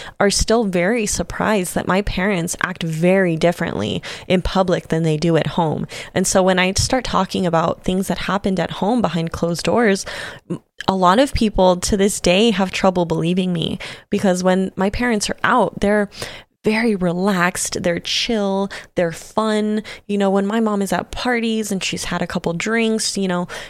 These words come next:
you can spill liquor on the floor and, you know, she wouldn't b-, bat an eyelash at, you know, spilling something in the kitchen, or,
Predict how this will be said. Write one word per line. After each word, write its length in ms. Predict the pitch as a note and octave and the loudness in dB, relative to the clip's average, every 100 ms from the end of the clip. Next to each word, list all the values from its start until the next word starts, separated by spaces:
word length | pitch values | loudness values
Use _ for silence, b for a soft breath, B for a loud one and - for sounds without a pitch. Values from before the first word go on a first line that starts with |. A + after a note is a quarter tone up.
| B | B
you 100 | G#3 | -4
can 200 | - G3+ | -2 -2
spill 520 | - - - A#3 A3 | -2 -2 2 2 4
liquor 340 | G3+ A3 A3+ A3 | 2 2 0 0
on 140 | G#3 | 0
the 80 | G#3 | -2
floor 680 | - G#3 G3+ G3+ G3+ G3+ - | -2 -2 2 2 2 2 0
and, 340 | F3+ F3 F3+ - B B B | -2 0 -2 -6 B B B
you 100 | G#3 | -2
know, 160 | F#3 F#3 | 0 2
she 260 | - A3 | 0 0
wouldn't 400 | G#3 G3 G3 F#3 | 2 2 0 -4
b-, 60 | F#3+ - F#3+ - | -8 -10 -6 0
bat 220 | F#3+ F#3+ | 2 2
an 100 | F#3 | 2
eyelash 720 | - F#3 F#3+ F#3+ F#3 F3+ - | 2 2 4 4 4 2 2
at, 200 | E3 E3 - - | 0 0 -4 -4
you 160 | G3 | 0
know, 260 | F3 E3 E3 - | 0 0 -2 -4
spilling 540 | - - G#3+ G3+ G3+ | -4 2 2 4 0
something 500 | - F#3+ G3 G3 F#3+ | 0 0 0 0 0
in 80 | F3+ | -2
the 80 | F3 | -2
kitchen, 580 | - G3+ F#3+ G3+ G3 | -4 -4 -2 -2 0
or, 160 | F#3+ E3 | 0 -2